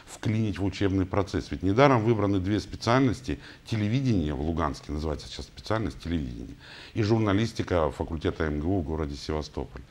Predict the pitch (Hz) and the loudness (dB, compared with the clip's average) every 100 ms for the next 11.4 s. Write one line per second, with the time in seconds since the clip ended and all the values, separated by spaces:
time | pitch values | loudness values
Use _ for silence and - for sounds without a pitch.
0 | - - - - - - - 78 104 - | -20 -18 -16 -16 -16 -6 -4 0 0 0
1 | 92 92 92 110 110 107 95 - 98 95 | 0 0 0 2 2 4 2 2 2 4
2 | 92 95 87 90 - - 139 139 - 113 | 2 0 -2 -6 -8 2 4 4 2 -4
3 | 85 104 85 90 113 98 87 85 92 - | 0 -2 -2 4 6 6 2 0 -2 -4
4 | 76 - - 85 92 131 135 98 110 117 | -10 -8 0 2 4 2 2 2 4 6
5 | 110 110 143 - 82 - 123 131 113 90 | 2 4 4 4 -4 2 8 8 8 4
6 | - - - - 90 92 120 110 101 95 | 0 -2 -8 -4 0 2 2 2 0 0
7 | 90 - - - - - - 90 131 127 | 0 -2 -16 -18 -16 -16 -10 6 8 8
8 | 101 101 87 80 - 113 127 117 117 113 | 6 4 4 0 0 8 8 8 4 2
9 | 117 143 151 - - - - - - - | 4 4 4 0 -12 -20 -20 -20 -20 -20
10 | - - 92 85 69 95 104 101 95 92 | -14 -2 0 0 0 0 2 4 2 4
11 | 123 107 - 92 | 4 4 0 -2